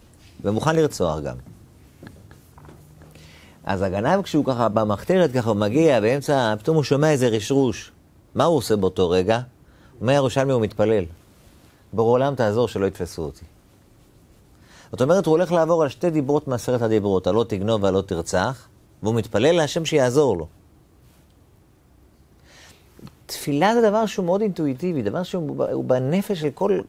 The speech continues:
כל בריאה, כל בריאה. אנחנו יודעים מחז"ל שאפילו הבעלי חיים מתפללים.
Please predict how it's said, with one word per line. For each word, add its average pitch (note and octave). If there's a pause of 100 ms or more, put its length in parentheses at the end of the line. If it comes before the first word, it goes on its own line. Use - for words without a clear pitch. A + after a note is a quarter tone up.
כל -
בריאה, E3+ (140)
כל D#4+
בריאה. G#3+
אנחנו E3 (640)
יודעים A2+
מחז"ל A#2+
שאפילו B2+
הבעלי G#2+
חיים C3
מתפללים. D#2